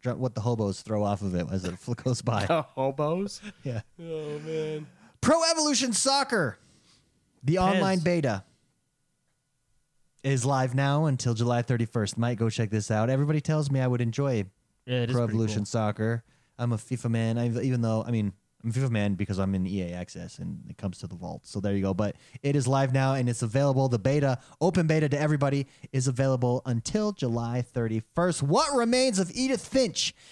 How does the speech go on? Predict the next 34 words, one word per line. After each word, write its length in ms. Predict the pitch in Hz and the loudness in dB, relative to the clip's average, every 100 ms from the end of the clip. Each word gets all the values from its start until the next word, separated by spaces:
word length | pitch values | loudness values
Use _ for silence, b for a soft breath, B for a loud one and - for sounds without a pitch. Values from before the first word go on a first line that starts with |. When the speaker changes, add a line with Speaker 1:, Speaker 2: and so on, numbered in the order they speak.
| B 165 | B -2
Speaker 1:
is 200 | 175 160 | 0 2
now 260 | 196 233 | 2 2
available 420 | 220 202 208 196 | 4 4 4 2
for 160 | 175 160 | 0 0
Xbox 560 | 160 196 - 185 175 - | 0 0 2 2 2 2
One. 320 | 170 170 165 B 143 | 2 2 0 B -6
We 240 | 135 196 269 | 0 2 4
had 160 | 240 | 2
a 60 | 214 | 2
chance 300 | - 202 190 | 2 0 0
to 100 | 170 | -2
play 280 | - 180 190 | 0 0 2
this 380 | 190 208 - - | 0 0 -2 -4
Speaker 3:
Yeah. 240 | 127 127 127 - | -2 -2 -2 -2
Speaker 1:
and 220 | 147 151 | 2 4
review 460 | 143 123 143 180 190 | 2 2 2 4 2
it. 400 | 196 - - - b | 0 -4 -6 -6 b
<coughs> 400 | - - - - | -6 -4 -8 -4
McSpicy, 920 | 139 175 - - 190 196 185 208 202 196 | 0 0 0 0 0 2 2 2 2 4
uh, 120 | 170 | 4
the 120 | 160 | 4
review's 320 | 165 170 233 | 4 4 2
over 220 | 180 160 151 | 2 4 2
on 80 | 156 | 2
YouTube 300 | 160 175 170 | 2 0 2
if 80 | 139 | 2
you 80 | |
wanna 160 | 139 135 | 2 2
go 100 | 131 | 0
check 260 | 123 139 131 | 0 -2 0
it 60 | |
out 220 | 131 127 120 | 0 0 0
there. 200 | 143 147 | 0 2
McSpicy, 800 | 160 - 185 185 - 180 170 | 0 0 0 0 2 2 2